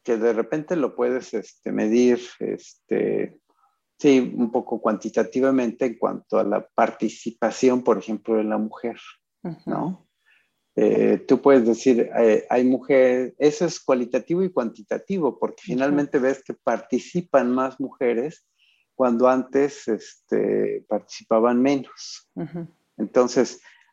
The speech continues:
Speaker 1: ahí tú dices, bueno, su, de, de cinco que participaban, pues subió a diez, pero además,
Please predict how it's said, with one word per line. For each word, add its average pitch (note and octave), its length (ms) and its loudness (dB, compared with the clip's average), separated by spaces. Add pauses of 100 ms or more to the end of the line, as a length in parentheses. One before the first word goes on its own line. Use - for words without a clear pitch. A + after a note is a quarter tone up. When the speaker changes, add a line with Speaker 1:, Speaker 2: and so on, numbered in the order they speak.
Speaker 1:
ahí C#3+ 600 4 (220)
tú C3+ 160 4
dices, B2 180 -2
bueno, B2+ 280 4
su, A2+ 360 -2 (360)
de, A#2 340 0 (200)
de A#2+ 180 -2
cinco E3+ 420 2
que C3+ 120 -4
participaban, C#3 1080 0
pues - 180 0
subió A2+ 360 2
a A#2 40 2
diez, C#3+ 640 0 (840)
pero A#2 180 4
además, A#2+ 480 0